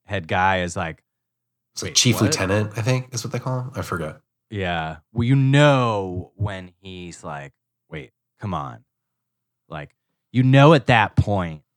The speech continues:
Speaker 1: that it's, it, he's g-, like, it's all gonna blow up in his face, right? Like,
Speaker 2: Oh, yeah.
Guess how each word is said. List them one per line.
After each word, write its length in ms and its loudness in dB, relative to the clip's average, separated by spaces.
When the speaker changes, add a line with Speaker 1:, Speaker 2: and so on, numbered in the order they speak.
Speaker 1:
that 400 -12
it's, 260 -12
it, 240 -16
he's 320 -8
g-, 180 -10
like, 220 -8
it's 140 -8
all 180 -6
gonna 140 -16
blow 120 -20
up 100 -20
in 80 -10
his 120 -12
face, 460 -14
right? 320 -12
Like, 140 4
Speaker 2:
Oh, 80 0
yeah. 320 -6